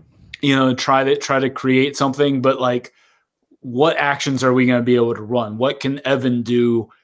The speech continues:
and where can he be in these crunch time moments? Do we want him, you know,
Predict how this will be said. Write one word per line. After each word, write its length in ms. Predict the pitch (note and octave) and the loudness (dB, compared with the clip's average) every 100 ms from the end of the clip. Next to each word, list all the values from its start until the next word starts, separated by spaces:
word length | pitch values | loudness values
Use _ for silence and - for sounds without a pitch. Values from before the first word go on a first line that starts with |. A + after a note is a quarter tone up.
| _ | _
and 200 | A#2+ A#2+ | -8 -4
where 260 | A2+ C#3 C#3 | 0 2 0
can 180 | C#3 B2 | 0 -4
he 300 | - D3+ D3 | -4 -4 -2
be 400 | A#2+ C#3 C3+ C#3 | -2 0 2 0
in 260 | C3+ C3 | 0 0
these 200 | C3 B2 | 0 0
crunch 300 | - C3+ C3 | -2 -4 -2
time 180 | - B2+ | -4 -2
moments? 260 | C3 B2 A#2 | -2 -2 -4
Do 120 | C3 | -2
we 100 | B2 | 0
want 240 | B2 C#3 | 2 0
him, 360 | C3 C#3+ C#3 B2 - - _ - | 2 0 0 -4 -12 -20 _ -4
you 120 | D3 | 0
know, 180 | C#3+ | 0